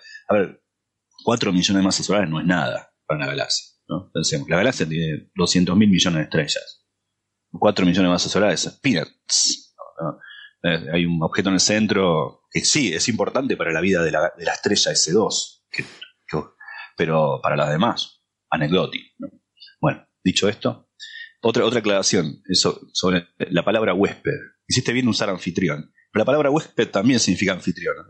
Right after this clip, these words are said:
Es, eh, la palabra huésped es horrible, tendríamos que sacarla.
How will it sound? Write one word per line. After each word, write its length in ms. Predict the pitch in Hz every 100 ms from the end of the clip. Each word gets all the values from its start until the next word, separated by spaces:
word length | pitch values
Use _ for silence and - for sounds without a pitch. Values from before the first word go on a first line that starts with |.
| -
Es, 180 | 139 113
eh, 140 | 127 - -
la 100 | 123
palabra 220 | 123 226 190
huésped 240 | 196 143
es 140 | 123
horrible, 460 | - 160 165 139 -
tendríamos 280 | 120 156 117
que 160 | 92 -
sacarla. 340 | - 71